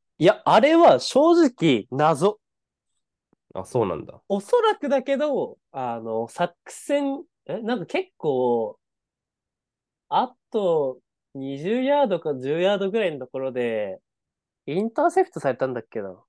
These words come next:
Speaker 1: ァンブルしたんだっけな。だったらなんかミスあって、で、
Speaker 2: はいはい。
Speaker 1: その後にそれが流れてたから、多分作戦系だと思うんだよね。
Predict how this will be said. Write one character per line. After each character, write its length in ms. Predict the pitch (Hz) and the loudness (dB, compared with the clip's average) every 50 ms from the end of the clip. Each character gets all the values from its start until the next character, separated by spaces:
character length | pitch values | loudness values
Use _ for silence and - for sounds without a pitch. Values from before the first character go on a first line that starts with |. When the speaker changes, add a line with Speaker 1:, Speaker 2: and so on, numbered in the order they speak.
| _ _ | _ _
Speaker 1:
ァ 140 | - 240 294 | 2 2 2
ン 60 | 277 | 2
ブ 80 | 165 | -2
ル 60 | 131 123 | -6 -4
し 40 | |
た 80 | - 127 | -4 -4
ん 60 | 113 | -4
だ 80 | 110 107 | -4 -8
っ 20 | |
け 100 | - - | -12 -14
な。 200 | 101 101 101 95 - _ _ _ _ _ _ _ - | -14 -14 -14 -16 -18 _ _ _ _ _ _ _ -6
だ 80 | 139 | -6
っ 60 | 135 | -4
た 80 | - 147 | -2 -2
ら 60 | 131 | -2
な 80 | 151 202 | -2 -2
ん 80 | 233 | -2
か 80 | 233 156 | -2 0
ミ 120 | 151 196 | 0 0
ス 160 | 220 - - 143 | 0 0 0 -2
あ 60 | 147 | -2
っ 80 | - - _ _ | -2 -6 _ _
て、 340 | - 117 110 104 95 90 - _ _ _ _ _ _ _ _ _ _ _ _ _ _ | -8 -6 -6 -6 -8 -12 -16 _ _ _ _ _ _ _ _ _ _ _ _ _ _
で、 80 | - 127 | -10 -4
Speaker 2:
は 100 | 135 123 | -2 0
い 40 | 180 | 0
は 60 | 214 | 2
い。 20 | |
Speaker 1:
そ 60 | 240 311 | 2 2
の 40 | 415 | 2
後 180 | 415 - - 175 | 2 0 -2 -2
に 120 | 165 139 | -2 -2
そ 120 | - - 139 | -2 -2 -2
れ 80 | 139 | -2
が 80 | 131 135 | 0 0
流 200 | 135 131 135 139 | -2 -2 -2 -4
れ 60 | 131 | -4
て 60 | - | -6
た 80 | - 113 | -10 -12
か 80 | 107 | -12
ら、 40 | 107 | -10
多 140 | - - 233 | -8 -8 -6
分 100 | 190 143 | -6 -8
作 360 | - - - 143 - - - | -10 -10 -12 -12 -12 -12 -14
戦 320 | - - 302 330 339 330 330 | -10 -8 -8 -8 -8 -8 -6
系 160 | - 339 339 | -6 -4 -4
だ 100 | 359 339 | -4 -4
と 100 | - 131 | -4 -6
思 120 | 127 123 | -6 -6
う 20 | 117 | -8
ん 60 | 104 | -10
だ 80 | 104 | -12
よ 60 | 95 | -12
ね。 60 | 90 | -14